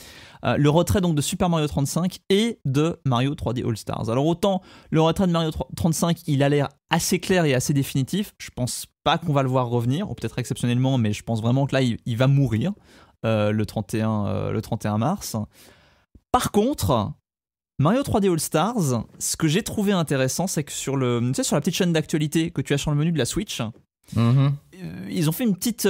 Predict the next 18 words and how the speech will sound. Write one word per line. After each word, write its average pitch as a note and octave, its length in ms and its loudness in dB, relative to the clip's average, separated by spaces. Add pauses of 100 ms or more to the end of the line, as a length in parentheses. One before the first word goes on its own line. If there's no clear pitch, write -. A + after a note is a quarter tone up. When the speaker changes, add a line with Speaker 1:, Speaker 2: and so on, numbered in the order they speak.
(120)
Speaker 1:
une D#3+ 80 0
petite F#3+ 240 -4
pub D3 220 0
pour B2 240 -2
dire, « A3+ 240 0
Allez, C4 440 2 (220)
prenez-le, A#3+ 540 4 (100)
il F#3+ 80 2
reste A3 180 2
que G#3+ 60 0
quelques G3 240 2
jours. » C#3 320 2 (360)
Mais E3 420 2 (100)
comme A#3 120 4
c'était A#3+ 240 0
formulé, G#3+ 400 0
c'était G#3+ 420 0 (420)
l'offre E3 880 2